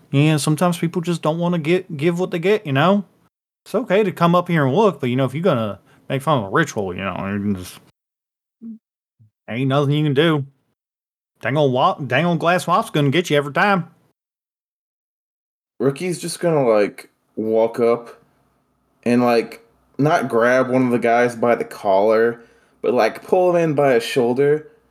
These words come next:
Speaker 2: Where the fuck did he go?
Speaker 1: This guy kinda, like, looks to you. You notice that he has, uh, this close to him, he's got, uh, he's got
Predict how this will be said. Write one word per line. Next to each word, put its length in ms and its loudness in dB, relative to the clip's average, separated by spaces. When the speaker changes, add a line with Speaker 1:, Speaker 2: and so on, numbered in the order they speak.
Speaker 2:
Where 160 0
the 60 2
fuck 260 -2
did 120 -4
he 120 0
go? 360 -2
Speaker 1:
This 220 -6
guy 180 2
kinda, 180 0
like, 140 0
looks 260 -4
to 100 -8
you. 280 0
You 220 -6
notice 300 0
that 100 0
he 200 -2
has, 520 2
uh, 240 -2
this 160 -2
close 320 -4
to 120 0
him, 280 0
he's 380 -2
got, 380 0
uh, 460 2
he's 160 -2
got 260 0